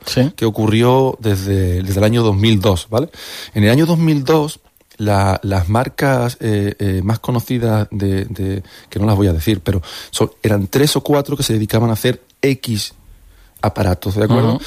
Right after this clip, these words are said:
Speaker 2: Pues en el dos mil dos apareció lo que se llama el sistema D V S, ¿vale? Así un, un, una palabrota que os, que os enseño, sí, sí, eh, las siglas vienen, mm, definiendo la palabra Digital Vinyl System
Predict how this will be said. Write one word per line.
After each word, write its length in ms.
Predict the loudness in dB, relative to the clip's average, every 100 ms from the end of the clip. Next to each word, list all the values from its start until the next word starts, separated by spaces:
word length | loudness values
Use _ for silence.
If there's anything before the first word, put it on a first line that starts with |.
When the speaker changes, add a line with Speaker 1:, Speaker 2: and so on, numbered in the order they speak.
| -4
Speaker 2:
Pues 100 | -2
en 80 | 0
el 60 |
dos 80 | 0
mil 200 | 0 0
dos 160 | 0 0
apareció 360 | 0 -2 -2
lo 60 | -2
que 60 |
se 100 | -2 -2
llama 160 | 0
el 60 | 0
sistema 340 | -2 -2 -2
D 140 | 0 0
V 220 | 0 0
S, 320 | 0 -4 -10 -16 -8
¿vale? 260 | -4 -4 -4 -12
Así 160 | -6 -4
un, 120 | -2
un, 120 | -4 -6 -10 -10
una 140 | -6 -4
palabrota 540 | 0 0 2 0 0
que 80 | 0
os, 220 | 0 0 -6 -20 -10
que 80 | -2
os 60 |
enseño, 340 | 0 0 -2 -2
sí, 140 | -4
sí, 120 | -4 -6
eh, 320 | -4 -4 -4 -6 -10 -14 -4
las 140 | -2 0
siglas 440 | 2 4 2 -2
vienen, 300 | -2 0 0 -2
mm, 380 | 0 2 2 0
definiendo 560 | 0 0 2 2 2 2
la 160 | 0
palabra 420 | 2 2 4 2 0 -10 -20 -16
Digital 540 | -4 -2 0 0 2 2
Vinyl 300 | 2 2 2
System 520 | 0 -4 -4 -4 -4